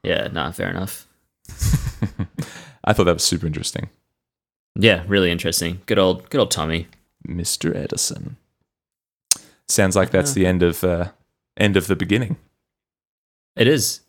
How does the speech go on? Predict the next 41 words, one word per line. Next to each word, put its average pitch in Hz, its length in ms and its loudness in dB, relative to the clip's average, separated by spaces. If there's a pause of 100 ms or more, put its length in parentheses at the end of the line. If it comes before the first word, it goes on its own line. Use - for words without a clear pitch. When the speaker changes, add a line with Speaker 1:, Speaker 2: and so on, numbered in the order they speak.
(140)
Speaker 1:
It 107 100 -2
is 113 120 0
indeed. 117 400 2 (580)
Speaker 2:
Uh, 113 300 6
what's 117 200 4
it 110 80 -4
time 113 180 4
for 107 160 2
now, 104 400 0
Lloyd? 90 320 0 (880)
Speaker 1:
Hashtag 110 680 2 (260)
upward 117 200 0
tweeting. 139 320 0 (580)
Speaker 2:
It's - 200 0
a 95 440 4 (180)
very, 95 500 4
very 101 220 4
new, 87 320 2
wildly 90 500 2
innovative 80 440 -2
segment, 80 420 -4 (380)
uh, 78 300 -2
that - 300 -4
no 85 140 0
one, 80 140 0
including 82 340 0
us, 82 140 -2
has 80 100 -2
ever 80 160 -2
done 82 180 -4
before. - 340 -8 (200)
We 147 120 -2
tweet - 440 0
to 117 140 2
the 113 100 2
peeps, - 420 0 (160)
uh, 90 220 0
in 92 100 -2
the 92 80 -2
hope 98 200 0
that - 300 -2